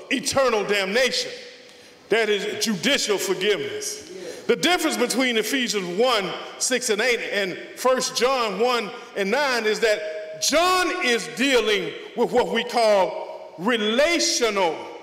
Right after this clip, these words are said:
or familial forgiveness. Relational or familial forgiveness.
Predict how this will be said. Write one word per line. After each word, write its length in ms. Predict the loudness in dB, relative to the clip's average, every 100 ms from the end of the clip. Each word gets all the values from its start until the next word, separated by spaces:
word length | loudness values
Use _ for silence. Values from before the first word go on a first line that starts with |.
| -20 -20 0
or 160 | 2 4
familial 960 | 2 2 2 4 4 4 4 4 2 -4 -12 -14 -8
forgiveness. 1160 | -2 2 4 2 2 -4 -6 -6 -8 -16 -20 -20 -20 -20 -20 -4
Relational 1040 | 0 2 4 4 2 0 0 0 -2 -4 -8 -12 -16 -18 -20 -20 -20 -20 -20 -20 -20 -18 -2
or 280 | 2 2 2
familial 880 | 0 2 2 2 2 0 0 0 -4 -10 -14 -18 -20 -20 -6
forgiveness. 920 | -2 2 4 2 2 -2 -2 -6 -8